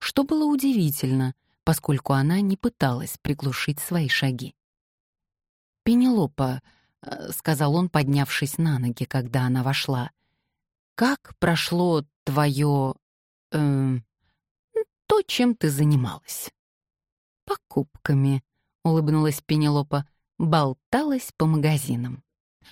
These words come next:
"Ах, да, конечно". Он слегка качнулся на каблуках.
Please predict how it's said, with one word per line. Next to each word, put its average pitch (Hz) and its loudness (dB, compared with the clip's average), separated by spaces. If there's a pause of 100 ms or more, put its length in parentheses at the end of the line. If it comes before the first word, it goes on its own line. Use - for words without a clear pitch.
(300)
"Ах, 233 2
да, 147 0 (300)
конечно". 185 2 (720)
Он 247 4
слегка 147 -2
качнулся 156 -2
на 165 0
каблуках. 143 -6